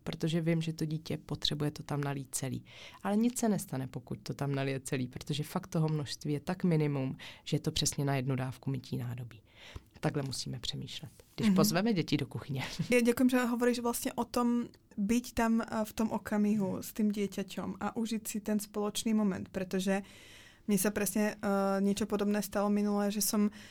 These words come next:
Speaker 2: vymyslela aktivitu, chcela som, aby sme spoločne tvorili, takže budeme razítkovať vianočné baliace papiere. No a, eh, vo výsledku som tie razítka mala na bielej stene a, a všetko proste zapatlané od inku.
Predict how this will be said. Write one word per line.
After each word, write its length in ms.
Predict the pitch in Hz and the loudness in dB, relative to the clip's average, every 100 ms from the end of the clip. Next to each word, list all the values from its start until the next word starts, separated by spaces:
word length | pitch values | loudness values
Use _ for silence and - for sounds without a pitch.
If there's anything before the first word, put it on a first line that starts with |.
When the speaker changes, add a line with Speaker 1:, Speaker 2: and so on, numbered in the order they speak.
| - 196 | -4 4
Speaker 2:
vymyslela 760 | 214 220 - 208 202 202 196 - | 6 6 4 4 4 4 2 0
aktivitu, 960 | 196 - 214 214 214 214 208 208 208 - - | -6 -4 -2 -2 0 2 4 4 4 0 -2
chcela 180 | 214 | -2
som, 160 | 202 208 | 0 -2
aby 80 | 202 | -2
sme 100 | 202 | -2
spoločne 440 | 196 175 165 - - | -4 -6 -6 -8 -8
tvorili, 540 | 269 262 254 240 240 | 0 2 2 2 -2
takže 240 | 220 208 214 | -2 -2 0
budeme 280 | 196 190 185 | 2 2 0
razítkovať 800 | 185 196 190 - 196 190 185 196 | -2 -4 -6 -4 -2 -2 -2 -2
vianočné 760 | 190 190 196 - 202 190 190 196 - | -2 -2 -2 -2 0 0 0 -2 0
baliace 440 | 190 190 190 185 196 | 0 0 -2 -4 -4
papiere. 520 | 185 185 190 185 185 - - - - - 208 | -2 0 0 0 -2 -10 -18 -18 -20 -2 0
No 120 | - | 2
a, 180 | 208 208 | 2 2
eh, 80 | - - - 220 214 208 202 202 - 214 | -4 -10 -4 -2 0 0 0 -2 -4 -2
vo 80 | 208 | 0
výsledku 380 | 220 - 220 233 | 0 -2 -4 0
som 100 | 220 | 0
tie 120 | 220 | 2
razítka 380 | 208 214 208 220 | 2 0 -2 0
mala 180 | 208 202 | 2 2
na 140 | 208 | 2
bielej 340 | 202 208 214 220 | 2 2 0 -2
stene 720 | - - 190 185 196 226 240 | -4 -2 2 2 2 0 -2
a, 440 | 214 202 196 196 196 | -2 0 2 0 0
a 80 | 202 | -2
všetko 420 | 202 208 - - | -2 -4 -4 -6
proste 320 | 202 202 - 208 | -4 -4 -2 0
zapatlané 560 | 196 196 190 202 214 | 0 0 0 2 2
od 180 | 196 202 208 | 0 0 2
inku. 400 | 202 - 226 | 0 2 -2